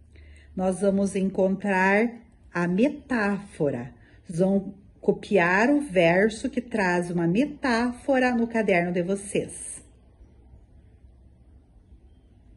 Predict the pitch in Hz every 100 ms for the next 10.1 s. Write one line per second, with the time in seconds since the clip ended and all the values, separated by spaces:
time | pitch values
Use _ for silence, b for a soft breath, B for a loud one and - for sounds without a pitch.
0 | - - - - _ _ 262 311 311 196
1 | 180 175 180 185 233 285 - 202 175 185
2 | 170 170 165 165 165 175 - - 359 403
3 | _ _ _ _ _ _ _ _ _ _
4 | _ 214 202 202 208 196 196 196 185 190
5 | 190 - 220 202 208 220 214 185 - -
6 | 233 285 349 330 294 269 254 - - 196
7 | 190 190 208 202 - 208 202 196 202 196
8 | - - - - - - - 294 311 -
9 | 277 - 226 220 214 202 202 214 208 208
10 | -